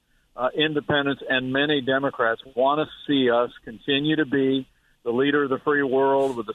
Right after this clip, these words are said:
strong military, willing to stand with our allies, stand up to our enemies. The majority of Americans know we've got to confront this debt crisis. But Joe Biden's policy is insolvency. He won't even talk about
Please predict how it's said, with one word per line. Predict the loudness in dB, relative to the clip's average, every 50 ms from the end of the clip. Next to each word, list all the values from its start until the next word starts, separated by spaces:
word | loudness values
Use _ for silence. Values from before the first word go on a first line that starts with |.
| -12 -6
strong | -2 0 0 2 0 0 0 0
military, | 0 2 2 0 -2 _ 0 0 2 2 2 0 -2 -4 _ _ _ _ _ _ _
willing | -2 0 0 0 2 0
to | -2 -4 -4
stand | -2 0 0 0 2 2
with | 0 0 2
our | 0 0 2 2
allies, | 2 2 2 2 2 2 0 -2 -4 -8
stand | _ -2 -2 0 0
up | 0 -2 _
to | -2 -2
our | 0 0
enemies. | 0 0 0 0 -2 -2 -4 -8
The | -8
majority | -8 -8 -4 0 2 2 2 2 0
of | 0
Americans | 0 2 2 2 0 -2 -4 -8 -6 -6
know | -4 0 0 0 2
we've | 2 0 -2 0
got | 0 0 0
to | 0
confront | -2 -6 -10 -10 -8 _ -2 -2 -2 -4 _
this | -10 -10 -10 _ _
debt | -2 -2 -2 -2 _
crisis. | -6 -2 0 0 0 -2 -4 -6 -8 -8 -8 -10 _ _ _ _ _ _ _
But | -4 -4 -4 _ _ _ _ _
Joe | -2 -2 -2
Biden's | 0 0 0 0 0 -2 -6 -10 -8
policy | _ 0 0 0 2 0 -2 -2 -2 0 0 0
is | 0 -2
insolvency. | -6 -8 -8 _ _ 0 2 2 2 0 -2 -6 -4 -6 -4 -4 -2
He | -2
won't | 0 0 0 0 0
even | -2 -2 -4 -6 -6
talk | -2 0 0 0 0 -2
about | -6 -2 0 0 2 2 2 0